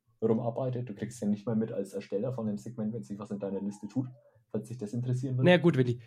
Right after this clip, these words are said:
Speaker 2: wenn die Krone weg ist, kriegst du eine, boah, wenn du willst, kriegst du eine E-Mail und eine direkte Push-Nachricht und alles drum und dran, ne?
Speaker 1: Ja, richtig, aber nur, wenn du die Krone hattest und dann jemand schneller ist wie du. Aber wenn
Speaker 2: Mhm.
Speaker 1: du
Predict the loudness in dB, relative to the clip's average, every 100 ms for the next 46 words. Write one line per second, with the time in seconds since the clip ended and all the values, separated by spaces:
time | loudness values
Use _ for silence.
0 | 4 6 6 4 2 2 0 -2 -2 2
1 | 2 0 2 2 2 0 -4 0 2 4
2 | 4 4 2 2 -2 2 2 2 2 4
3 | 6 6 6 4 2 0 0 -2 -2 -2
4 | -2 -4 -4 -6 -2 -2 0 0 0 0
5 | -2 -2 0 0 0 -2 -6 -2 -2 4
6 | 8 8 6 -2 -2 2 4 6 6 4
7 | 2 2 2 2 0 0 -2 -4 -14 0
8 | 0 2 2 4 4 4 4 2 2 2
9 | 0 -8 -8 -2 4 6 6 2 -2